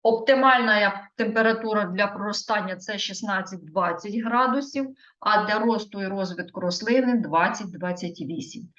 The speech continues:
Якщо температура знижується до дванадцяти градусів Цельсія, то ріст культури різко сповільнюється, рослини часто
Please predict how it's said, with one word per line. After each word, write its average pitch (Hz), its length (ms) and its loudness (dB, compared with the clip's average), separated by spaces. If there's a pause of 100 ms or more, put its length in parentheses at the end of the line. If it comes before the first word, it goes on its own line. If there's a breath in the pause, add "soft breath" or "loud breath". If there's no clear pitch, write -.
(200 loud breath)
Якщо 233 300 4
температура 254 680 6
знижується 202 640 2
до 202 180 0
дванадцяти 190 720 -2
градусів 262 560 0
Цельсія, 262 640 -2 (320 loud breath)
то 226 460 0 (220 loud breath)
ріст 240 400 -4
культури 208 800 -4 (120)
різко 220 520 -4
сповільнюється, 214 1160 0
рослини 226 680 -2 (600)
часто 190 680 -2